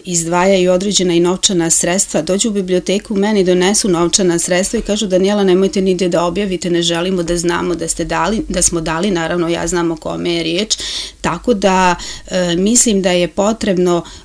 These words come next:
e, mnogo više aktivnosti da se promoviše humanitarni rad, odnosno volonterski humanitarni rad. Ja zaista u,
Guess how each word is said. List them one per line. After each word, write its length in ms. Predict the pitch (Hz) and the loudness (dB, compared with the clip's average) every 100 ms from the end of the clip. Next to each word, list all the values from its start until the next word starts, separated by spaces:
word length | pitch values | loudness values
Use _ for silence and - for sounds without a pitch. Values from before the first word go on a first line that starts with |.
| - | -6
e, 200 | 175 165 | -4 0
mnogo 360 | 170 196 220 220 | 2 2 2 -2
više 500 | 202 214 - 190 180 - - | 0 2 4 4 2 -4 -8
aktivnosti 840 | - 180 - 190 196 226 233 - | -4 -4 -4 -2 2 2 2 0
da 100 | 175 | 0
se 160 | 175 175 | 0 -2
promoviše 640 | - 175 180 202 226 - | 0 0 2 2 2 0
humanitarni 880 | 160 170 165 160 165 - 160 165 165 | 0 -2 0 0 0 -2 -2 0 0
rad, 300 | 165 180 208 | 0 0 -2
odnosno 380 | 190 170 - 165 | -2 -2 0 -2
volonterski 600 | 165 175 208 233 226 - | 0 0 2 0 -2 -4
humanitarni 840 | 156 196 185 170 165 - 156 156 | -4 -2 2 2 0 -4 -2 -2
rad. 280 | 160 175 208 | 0 -2 0
Ja 120 | 202 | 0
zaista 420 | 180 196 190 - | 0 0 0 0
u, 80 | 180 | -2